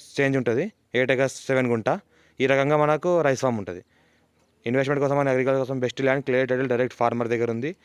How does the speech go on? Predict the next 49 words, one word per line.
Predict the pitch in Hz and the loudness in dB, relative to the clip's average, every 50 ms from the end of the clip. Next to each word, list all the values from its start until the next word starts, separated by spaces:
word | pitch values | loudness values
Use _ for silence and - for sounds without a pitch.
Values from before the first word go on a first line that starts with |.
| _ - - _ _ - | _ -20 -20 _ _ -4
మనకు | 120 131 131 120 | -2 -2 0 0
మూడు | 127 135 143 135 120 120 113 - - | 2 2 2 2 0 -2 -6 -8 -4
ఫుల్ | 131 135 147 147 | -2 0 2 2
వాటర్ | 139 135 131 123 | 2 0 0 -2
సోర్స్ | 135 139 | 0 0
కలిగిన | 139 135 135 131 | 0 0 0 0
మూడు | 131 131 127 | 0 0 2
బోర్‌వెల్ | 113 113 123 123 127 135 131 123 | 2 2 2 2 2 2 0 0
ఉన్నాయి. | 127 151 202 _ - - - - _ - | -2 -4 -6 _ -14 -20 -20 -10 _ 0
మనకు | 135 135 120 | 0 2 2
హైదరాబాద్కి | 127 123 151 156 151 160 156 - - 190 190 | 2 4 4 4 4 4 2 2 0 0 0
నైంటీ | 165 143 139 139 143 | 2 2 2 2 2
కిలోమీటర్ | 143 151 147 147 147 139 | 2 2 2 2 2 2
డిస్టెన్స్‌లో | 127 - 151 143 139 147 139 | 0 0 0 0 2 2 2
అవుతుంది. | 127 131 156 185 | 2 2 2 2
నేషనల్ | 175 151 147 139 165 165 156 | 2 0 0 0 2 2 2
హైవే | 156 156 156 131 - _ - - - - _ - | 4 2 0 -2 -4 _ -20 -20 -20 -8 _ 0
వన్ | 131 143 135 | 0 2 2
సిక్స్టీ | 160 160 - - 175 170 | 0 -2 -2 0 0 2
వన్ | 156 156 160 151 - - - - - - - | 4 4 2 2 0 -6 -14 -20 -20 -10 -4
మనకు | 135 143 147 - | -2 0 0 2
సంగారెడ్డి | 143 143 143 156 156 160 160 160 | 2 2 4 4 2 2 2 2
to | 165 165 | 2 2
దెగలూరు | 151 147 139 156 156 | 2 4 4 4 2
వెళ్ళే | 156 156 151 | 2 2 2
రోడ్ | 143 147 143 | 0 0 0
ఉంది | 143 135 123 | 2 2 2
కదా, | 117 143 202 - - - - - - | 2 2 0 -4 -8 -20 -8 -2 2
ఆ | 135 143 | 2 4
రోడ్కి | 147 156 160 165 143 | 4 2 2 2 0
just | 147 139 - - 170 165 | 0 0 0 0 2 2
మనకు | 160 156 151 - 175 170 | 4 2 2 2 2 2
ఈ | 160 147 | 2 2
ల్యాండ్ | 147 139 143 143 | 2 2 2 2
ఎంత | 139 147 | 2 2
దూరంలో | 151 151 147 143 143 143 147 143 143 139 | 2 2 2 2 2 0 2 0 0 0
ఉంటుందంటే | 131 135 135 156 190 - | 0 0 0 0 0 0
ఫోర్ | 165 156 147 | 0 0 0
కిలోమీటర్ | 139 143 139 139 139 | 0 0 0 0 -2
డిస్టెన్స్‌లో | 127 - 143 143 156 143 | -2 -2 -2 -4 -4 -4
ఉంటది. | 120 110 95 90 - _ _ - - - - - - _ _ _ - | -4 -6 -10 -12 -14 _ _ -20 -20 -20 -20 -20 -20 _ _ _ -2
ఈ | 143 165 | 0 2
రకంగా | 156 156 147 151 147 160 175 | 4 4 4 4 4 4 4
మనకి | 180 185 185 160 | 4 2 2 2
ల్యాండ్‌లో | 143 131 135 135 139 143 143 | 4 4 4 4 4 4 4
వరకు | 143 139 135 - 175 214 214 | 4 2 0 0 0 -2 -2
కార్ | 196 - 135 135 131 | 0 0 2 2 2
వస్తుంది | 127 127 127 123 120 | 0 0 0 0 2
డైరెక్ట్. | 120 123 113 - - | 0 0 -2 -4 -10